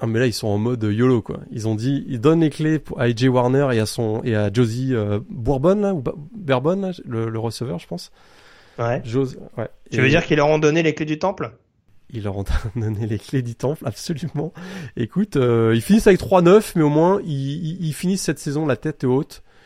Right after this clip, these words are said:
Speaker 1: Et ils ont peut-être trouvé leur quarterback d'avenir, effectivement, avec A J Warner, donc le fils de, de Kurt Warner.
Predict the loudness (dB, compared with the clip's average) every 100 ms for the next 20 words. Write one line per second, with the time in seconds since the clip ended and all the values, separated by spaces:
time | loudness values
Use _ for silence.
0 | _ -2 0 2 0 0 0 0 -2 -2
1 | 2 2 2 -2 -6 -6 -4 -4 -4 -4
2 | -4 -6 -8 -12 -10 -6 -4 -6 -8 -8
3 | -4 -2 -2 -4 -6 -8 -10 -6 -4 -2
4 | -4 -4 -8 -10 -10 -8 -8